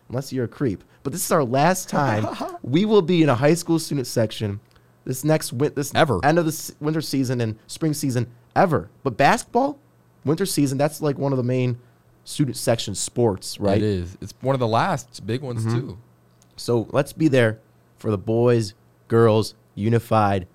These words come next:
Speaker 1: basketball games coming up here.
Speaker 2: Yeah.
Speaker 1: So girls basketball, they played Berkeley before break, the Friday before break. And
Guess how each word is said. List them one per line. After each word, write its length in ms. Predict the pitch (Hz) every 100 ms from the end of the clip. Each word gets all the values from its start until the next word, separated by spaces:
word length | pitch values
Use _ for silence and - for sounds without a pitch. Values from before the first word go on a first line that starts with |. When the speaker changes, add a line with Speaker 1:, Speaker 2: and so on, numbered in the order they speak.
| -
Speaker 1:
basketball 460 | 104 101 - 101
games 440 | 92 98 95 92 - _
coming 260 | - 87 82
up 200 | 80 -
here. 220 | 78 80 _ -
Speaker 2:
Yeah. 160 | 80 - -
Speaker 1:
So 140 | 180
girls 240 | 156 240 180
basketball, 400 | 160 139 - 87
they 160 | 135
played 240 | 185 202 120
Berkeley 320 | 135 135 131
before 360 | 113 - 120
break, 340 | 104 104 104 117
the 80 | 107
Friday 320 | - 107 98
before 300 | 92 - 104
break. 360 | 87 92 107
And 160 | - 92